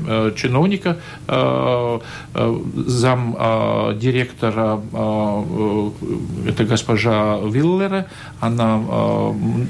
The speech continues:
долгие годы работала в этой службе, и, э, она, э, э, я её,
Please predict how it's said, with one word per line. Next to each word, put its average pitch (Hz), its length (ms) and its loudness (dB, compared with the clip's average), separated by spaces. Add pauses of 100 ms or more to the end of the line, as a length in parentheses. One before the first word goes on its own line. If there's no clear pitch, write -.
долгие 127 500 2
годы 117 340 0
работала 110 640 0
в 107 240 -2
этой 113 260 0
службе, 180 480 2 (500)
и, 113 400 4
э, 110 680 0 (140)
она, 123 560 2
э, 123 80 -2
э, - 600 -4
я 127 160 2
её, 113 320 4